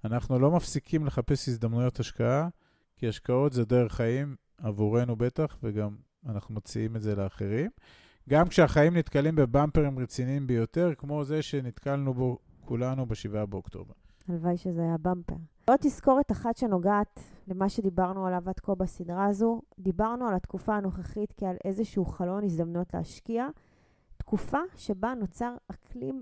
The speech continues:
Speaker 2: מעניין ונוח לחיפוש הזדמנויות השקעה, ודיברנו על ההיצע וביקוש של נדל"ן למגורים בישראל,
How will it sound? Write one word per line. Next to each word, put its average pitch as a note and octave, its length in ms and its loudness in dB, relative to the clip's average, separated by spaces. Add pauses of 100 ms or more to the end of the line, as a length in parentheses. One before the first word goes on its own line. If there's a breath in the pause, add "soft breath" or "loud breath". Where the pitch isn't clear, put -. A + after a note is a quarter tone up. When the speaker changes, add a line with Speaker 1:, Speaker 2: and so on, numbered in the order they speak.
(100)
Speaker 2:
מעניין G3 520 -6
ונוח G3+ 480 -4
לחיפוש B3+ 640 -2
הזדמנויות F#3+ 480 -4
השקעה, G3 460 -6 (720 soft breath)
ודיברנו G3+ 440 2
על G3 80 2
ההיצע F3+ 360 0
וביקוש G3+ 540 2
של G#3 80 -2
נדל"ן F3+ 340 -2
למגורים E3+ 480 0
בישראל, E3+ 540 -2